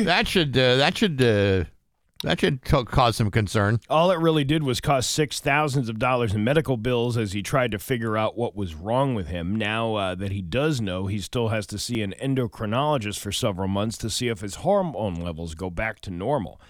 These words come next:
Speaker 2: This guy should be arrested.
Speaker 1: Of course he should.
Speaker 2: For po-, I mean, if you're telling somebody, "This is what I'm giving you, and this is supposed to make your, your pro-, your muscles or whatever," and then you're,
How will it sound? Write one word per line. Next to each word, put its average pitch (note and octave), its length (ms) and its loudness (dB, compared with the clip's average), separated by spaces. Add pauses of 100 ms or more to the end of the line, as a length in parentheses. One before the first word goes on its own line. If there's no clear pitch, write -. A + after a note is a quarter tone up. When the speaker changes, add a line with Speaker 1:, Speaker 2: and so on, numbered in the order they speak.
(420)
Speaker 2:
This - 160 -2
guy D4+ 180 2
should G3 220 0
be B2+ 160 0
arrested. G#2+ 800 -4 (220)
Speaker 1:
Of - 60 -6
course B3 300 6
he E4 80 8
should. - 220 2
Speaker 2:
For D3 120 2
po-, - 320 2 (380)
I E3 80 0
mean, E3 180 2
if D3+ 140 -2
you're C#4 240 0
telling G3+ 640 0
somebody, G2+ 580 -2
"This C#3+ 300 -2
is D3+ 160 -2
what C#3 160 -2
I'm A#2 240 -4
giving C3 320 -2
you, G#2 200 -4
and G2+ 120 -8
this A#2 220 -8
is A#2+ 100 -8
supposed B2+ 500 -4
to A#2+ 60 -6
make A2+ 280 -6
your, G2+ 260 -4 (220)
your G#2+ 220 -8
pro-, B2+ 320 -4
your G#2+ 180 -8
muscles A2+ 640 -4
or F2+ 120 -12
whatever," A#2 520 -2 (640)
and C#3+ 140 -2
then D3 180 -4
you're, C#3 220 -4